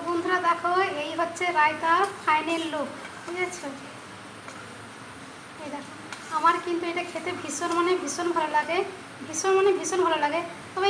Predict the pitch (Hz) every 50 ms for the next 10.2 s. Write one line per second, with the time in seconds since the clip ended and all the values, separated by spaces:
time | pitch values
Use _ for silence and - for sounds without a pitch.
0 | 403 392 415 415 403 403 339 294 302 330 349 349 359 370 392 403 392 381 359 359
1 | 370 370 349 330 320 330 - 320 330 339 392 453 - - - - - - - -
2 | 302 277 277 277 277 269 277 277 277 269 - - - - - - - 285 285 302
3 | 311 277 - - 320 311 302 285 - - - 285 285 294 349 370 370 370 - -
4 | 403 415 427 392 359 339 320 320 330 359 370 381 359 392 381 392 392 - 392 -
5 | 277 302 302 320 311 339 339 339 339 339 349 359 370 359 381 349 - 294 285 302
6 | 302 311 320 330 330 330 302 294 285 - - 359 427 427 - - - - - -
7 | - - - - - 349 349 349 349 359 339 349 359 381 453 523 - - - -
8 | - - - - 294 285 294 - 330 320 320 320 339 330 330 330 330 - - -
9 | - - - 320 320 330 - - 311 320 330 339 339 - 349 320 339 - 359 339
10 | 339 339 359